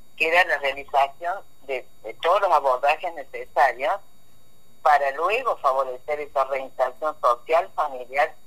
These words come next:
y laboral, y tener después un gran proceso de seguimiento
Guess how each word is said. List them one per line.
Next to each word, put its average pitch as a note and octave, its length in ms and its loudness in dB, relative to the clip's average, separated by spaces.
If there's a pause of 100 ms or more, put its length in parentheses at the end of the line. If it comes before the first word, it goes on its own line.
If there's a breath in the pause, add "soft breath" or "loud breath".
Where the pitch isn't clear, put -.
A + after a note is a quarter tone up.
y A#2+ 80 -16
laboral, B2 580 4 (480)
y A#3 160 -6
tener C4 340 2
después G#3+ 640 2 (160)
un F#3+ 180 -10
gran B3+ 300 2
proceso A3 560 -2
de G3+ 200 -6
seguimiento D#3+ 880 -4